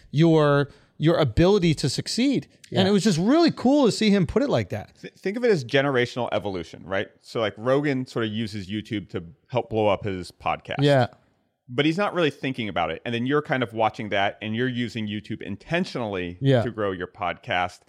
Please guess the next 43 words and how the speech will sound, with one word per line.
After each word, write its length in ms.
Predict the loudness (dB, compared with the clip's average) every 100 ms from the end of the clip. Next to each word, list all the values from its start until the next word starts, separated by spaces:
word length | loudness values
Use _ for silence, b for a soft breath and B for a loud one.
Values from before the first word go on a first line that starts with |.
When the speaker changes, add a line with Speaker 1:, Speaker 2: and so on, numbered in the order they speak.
| b b
Speaker 3:
And 80 | -6
then 120 | -4 -4
you 200 | -6 -10 -16
leverage 420 | -4 -2 -2 -2
it 160 | -4 -6
and 100 | -8
get 160 | -12 -8
the 180 | -8 -8
sort 200 | -8 -10
of 60 |
show 180 | -6 -6
on 100 | -2
Netflix 560 | -2 -2 0 2 0 -4
and 120 | -14
play 180 | -4 -4
around 360 | -2 -4 -6 -8
and 80 | -10
do 100 | -10
these 160 | -8
other 160 | -8 -8
things. 420 | -6 -8 -8 -20 _ b b b b
He's 260 | -10 -6 -4
a 60 |
generation 560 | 0 0 2 -2 -2 -4
younger 300 | -4 -4 -6
than 160 | -6
you. 280 | -4 -4 -6 _ _
Speaker 1:
<laughs> 160 | -2
Yeah, 280 | 2 2 0
yeah, 160 | -2 0
Speaker 3:
And 120 | -2
Speaker 1:
yeah. 80 | -2
Speaker 3:
he's 100 | -4
saying, 280 | -2 -2 0
like, 240 | 0 -2 -6 _ _ _ _ -4
"Oh, 340 | -2 -2 -4 _ _ _ _ _ _ _ _ _
he 80 | -6
doesn't 180 | -2 0
wanna 180 | 0 -2
do 140 | -4
a 20 |
Netflix 380 | -4 -6 -6 -8
show." 300 | -4 -4 -4